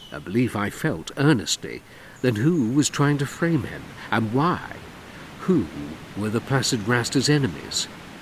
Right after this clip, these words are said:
And the biggest question of all, if the two American sisters had died by a possibly murderous hand, as police were now beginning to suspect,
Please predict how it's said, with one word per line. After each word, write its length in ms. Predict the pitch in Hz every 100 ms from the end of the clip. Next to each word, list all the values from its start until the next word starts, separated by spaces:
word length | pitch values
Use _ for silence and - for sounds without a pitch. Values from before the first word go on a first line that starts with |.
| - -
And 140 | - -
the 60 | -
biggest 420 | 120 120 113 -
question 340 | 131 117 135
of 140 | 127 113
all, 220 | 139 95 - - - - - -
if 140 | 107 -
the 60 |
two 320 | 107 - 170 160
American 520 | 95 120 120 117 104
sisters 560 | - 110 - 95 71
had 200 | 107 87 -
died 380 | 113 104 95 -
by 180 | 92 85
a 60 |
possibly 540 | - 156 139 113 92 87
murderous 600 | 85 110 127 104 87 -
hand, 540 | - 120 69 - -
as 160 | 95 -
police 440 | - 98 123 -
were 80 | 104
now 200 | 101 110
beginning 380 | 95 107 95 82
to 120 | 98
suspect, 680 | - - - 160 - -